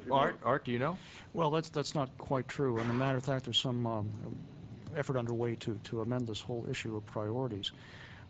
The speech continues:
Speaker 3: Uh, let's talk about this at length perhaps after the break, because it is a
Speaker 2: Okay.
Speaker 3: very
Speaker 1: Yeah.
Speaker 3: germane
Speaker 1: All right.
Speaker 3: question.
Speaker 2: Yeah, if you can, if you can, uh, hold on with us, uh, Sarge, and the rest, uh, we really would appreciate it. We gotta go to break right now.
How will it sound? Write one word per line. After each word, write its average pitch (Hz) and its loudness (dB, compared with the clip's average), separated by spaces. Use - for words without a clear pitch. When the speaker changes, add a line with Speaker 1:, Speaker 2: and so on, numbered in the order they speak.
Speaker 3:
Uh, 110 -2
let's 143 -2
talk 175 0
about 143 -2
this 135 -2
at 123 -4
length 123 -2
perhaps 110 -2
after 107 -4
the 110 -4
break, 104 -2
because 107 -6
it 117 -4
is 120 -2
a 110 -2
Speaker 2:
Okay. 107 0
Speaker 3:
very 120 0
Speaker 1:
Yeah. 117 -4
Speaker 3:
germane 117 0
Speaker 1:
All 233 2
right. - 2
Speaker 3:
question. 107 -4
Speaker 2:
Yeah, 117 2
if 127 -4
you 139 2
can, 131 0
if 127 -2
you 139 4
can, 127 2
uh, 110 2
hold 143 4
on 147 6
with 120 2
us, 107 0
uh, 104 4
Sarge, 117 2
and 107 -4
the 104 0
rest, 117 2
uh, 104 2
we 107 4
really 120 0
would 113 2
appreciate 107 0
it. 92 -2
We 104 0
gotta 110 2
go 110 0
to 104 0
break 101 0
right 90 -2
now. 82 -6